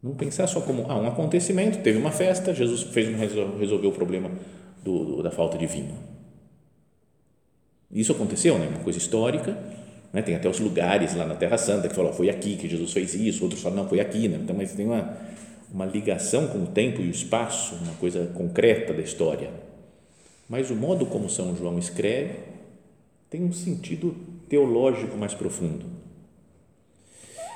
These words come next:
Então, daí ele começa, então, essa cena do Evangelho falando, "No terceiro dia,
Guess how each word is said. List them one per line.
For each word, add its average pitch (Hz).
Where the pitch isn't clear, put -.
Então, 202
daí 196
ele 190
começa, 175
então, 139
essa -
cena 104
do 104
Evangelho 110
falando, 104
"No 208
terceiro 151
dia, 123